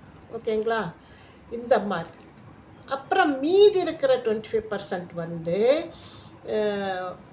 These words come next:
YouTube போடுறவங்க, அதாவது கப்புள் கோலு, அந்த வந்து கப்புள்ஸ் போடுறது, போடுறதையே திருப்பி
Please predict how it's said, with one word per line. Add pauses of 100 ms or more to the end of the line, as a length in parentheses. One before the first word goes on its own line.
(200)
YouTube (120)
போடுறவங்க,
அதாவது
கப்புள் (100)
கோலு,
அந்த
வந்து
கப்புள்ஸ்
போடுறது, (300)
போடுறதையே
திருப்பி